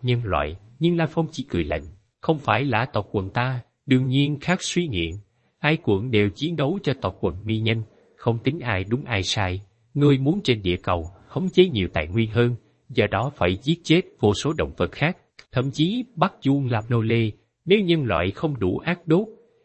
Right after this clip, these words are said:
E rằng chính động vật khác sẽ giết chết hàng loạt nhân loại, cổn cổ lôi cổn bạc nhân loại làm nô dịch, cũng một đạo lý, đây là vũ trụ, cá lớn nuốt cá bé diện, mặc dĩ." Trong nội tâm La Phong vô cùng kiên định, làm chi phải để ý tới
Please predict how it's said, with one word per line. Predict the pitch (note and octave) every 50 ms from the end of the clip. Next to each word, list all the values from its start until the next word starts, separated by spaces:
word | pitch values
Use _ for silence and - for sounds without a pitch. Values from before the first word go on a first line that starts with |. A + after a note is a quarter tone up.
| _ _ _
E | - D3 C3+
rằng | B2 - G2+ F#2 F#2+ F#2+
chính | - D#3 F3+ F#3+
động | B2+ F#2 E2+ F2
vật | - G#2 G#2 -
khác | - - F#3 G#3 G3
sẽ | - - - G2+ F2 G2
giết | A2+ A#2 F#3+ F#3+ -
chết | - G#3 A3 -
hàng | - A#2 G2+ F#2+
loạt | G2 F#2 F2+ - -
nhân | - C3 B2 A#2+
loại, | F#2+ D#2 D2 D#2 E2+ - - - - _ -
cổn | F#3+ F#3 F3 F3+ -
cổ | - A#2 C#3+
lôi | D#3 C3+ C3 C3+ C3+
cổn | - A#2 G#2+ B2 B2+
bạc | A2+ F#2+ G2 - -
nhân | C3 B2 A#2 G2+
loại | F#2+ D#2 D#2 E2 E2
làm | E2+ E2+ G#2 C3
nô | C#3 C#3+
dịch, | B2+ - F#2+ F2+ - - - - _ _
cũng | - C3+ D#3+ F#3
một | F#3 G3+ A3 -
đạo | - E2+ F2+
lý, | G#2 A#2+ A#2+ C#3+ G3+ G#3 - _ _ _ _ -
đây | - B2+ A2 G2+
là | F#2 E2 - -
vũ | A2 A2 A#2
trụ, | - F#2 E2 E2 - - _ _ _ _ _ -
cá | D#3 E3
lớn | F3+ F3 E3+ F#3 F#3+ F#3
nuốt | G#3 A3+ A3
cá | - E3 D#3+
bé | D#3+ E3+ F3 F3
diện, | - F#2+ E2 C#2 C#2+ E2+ - _
mặc | - G2+ F2+ - -
dĩ." | F#2 E2+ C#2+ D2+ E3 - _ _ _ _ _ _ _ _ _ _
Trong | - F3 D#3+
nội | B2 G#2+ G#2+ A2+
tâm | - D#3 C#3+ C#3+
La | C3+ C3+
Phong | C3+ - D3+ D3 D3 C#3+
vô | B2 - D3+ D3 C#3 -
cùng | - C#3 B2
kiên | - C#3+ C3 A#2+ G#2+
định, | G2+ E2+ E2 F2+ G2 - - _ _ _ -
làm | A2 G#2+ A2 A2+
chi | - C#3+ C#3+ -
phải | - A2 G2 F2+ F2+ F#2 F#2+ G2 -
để | G2 A2
ý | - C#3 D#3+ E3+
tới | - E3+